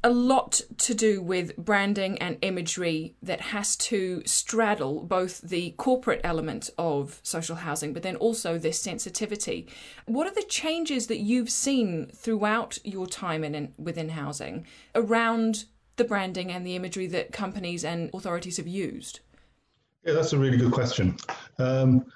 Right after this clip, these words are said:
Speaker 2: I think over the last ten, twenty years, there's been, um, a shift in thinking around housing as a, uh, meeting the needs of people who are highly dependent,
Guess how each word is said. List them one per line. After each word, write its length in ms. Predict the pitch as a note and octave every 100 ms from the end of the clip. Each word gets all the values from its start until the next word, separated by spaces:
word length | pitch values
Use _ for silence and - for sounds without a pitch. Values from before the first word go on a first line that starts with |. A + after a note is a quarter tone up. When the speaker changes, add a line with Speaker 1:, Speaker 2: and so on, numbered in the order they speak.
| _
Speaker 2:
I 80 | E3
think 240 | C#3+ A3 B2
over 160 | D#3
the 160 | B2+ D#3
last 300 | C3+ B2 -
ten, 180 | D3 A#2+
twenty 280 | A#2+ A#2
years, 460 | A#2 B2+ G2+ F#2 -
there's 260 | - A2 A2
been, 440 | B2 A2+ A2 B2
um, 800 | B2+ G#2+ G#2 G2+ G2+ G2+ G2 - -
a 100 | A2
shift 640 | - - - - - -
in 500 | C3+ A2 G#2+ G#2 G2
thinking 540 | - B2+ B2+ A2 G2+
around 440 | G2 G2+ G#2+ G#2 G#2
housing 720 | B2+ B2+ A#2 A#2+ A2 G#2+ A#2
as 300 | C3 G2+ F#2+ -
a, 480 | A2 G2+ G2 F#2+ F#2+ - - -
uh, 300 | G#2 G2 -
meeting 380 | C3 A#2 A#2 A2
the 80 | G#2
needs 440 | G#2+ A2 G#2 G2+
of 260 | - G#2 G2 -
people 240 | A#2 G#2+
who 80 | G#2
are 60 |
highly 360 | G2+ A#2+ A2 G2+
dependent, 640 | F#2+ - C#3 A2 G2 B2+